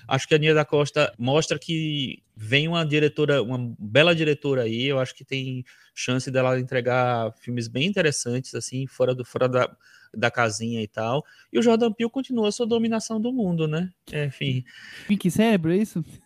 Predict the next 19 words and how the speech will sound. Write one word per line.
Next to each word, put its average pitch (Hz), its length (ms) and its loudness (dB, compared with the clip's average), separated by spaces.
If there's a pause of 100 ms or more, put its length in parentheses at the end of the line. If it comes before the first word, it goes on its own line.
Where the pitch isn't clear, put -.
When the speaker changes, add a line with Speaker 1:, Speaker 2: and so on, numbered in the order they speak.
(160)
Speaker 1:
Eu 240 200 4
acho, 208 420 6
assim, 139 400 -4
é, 135 300 4
e, 175 260 2
e 196 60 6
assim, 190 280 0
eu 180 160 2
queria 220 240 -2
destacar 190 400 0
só 208 140 0
os 220 100 0
atores, 202 400 4
eu 190 60 2
acho 185 160 2
o 208 40 2
elenco 196 280 2
muito 220 320 0
bom. 160 340 2